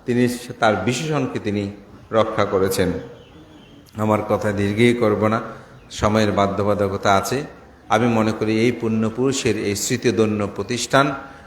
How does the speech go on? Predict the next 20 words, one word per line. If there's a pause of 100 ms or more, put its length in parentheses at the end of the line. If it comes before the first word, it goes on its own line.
আমাদের
শ্রদ্ধেয়
সুমঙ্গল
ভান্তে (520)
যথাযথভাবে
রক্ষা
করে (420)
আমাদেরকে
অনেকটা
দায়মুক্ত
করবেন, (500)
কারণ
বান্তের
সান্নিধ্য
থাকাতে (420)
এই
প্রতিষ্ঠানের
প্রতি
আমাদেরও
একটা